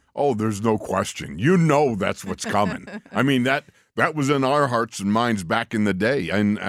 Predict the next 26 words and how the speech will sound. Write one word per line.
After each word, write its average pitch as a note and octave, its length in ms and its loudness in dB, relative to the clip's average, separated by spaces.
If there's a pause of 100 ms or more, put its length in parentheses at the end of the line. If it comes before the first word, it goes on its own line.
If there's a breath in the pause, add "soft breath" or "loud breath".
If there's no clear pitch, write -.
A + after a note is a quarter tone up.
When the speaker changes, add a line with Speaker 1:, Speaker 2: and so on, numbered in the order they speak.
Speaker 1:
I G2+ 40 0
know G2+ 220 0
Max A2 400 -2
would F2 140 -18
feel A#2 180 -4
the E2+ 60 -6
same A2 340 -2
way. B2 240 -6 (300 soft breath)
If G2+ 180 -2
you're A3 140 2
not G3 160 0
going E3 160 0
to C#3 100 0
the B2+ 140 -4
playoffs, G#2+ 540 0
you C3+ 180 2
don't F3 140 2
want A#2 300 -4
them C#3+ 220 0
going G#2 300 0
to F2 80 -4
the D#2 80 -6
playoffs, D#2 420 -10
whoever A2 380 0
them G2 340 0
was. G2 460 -4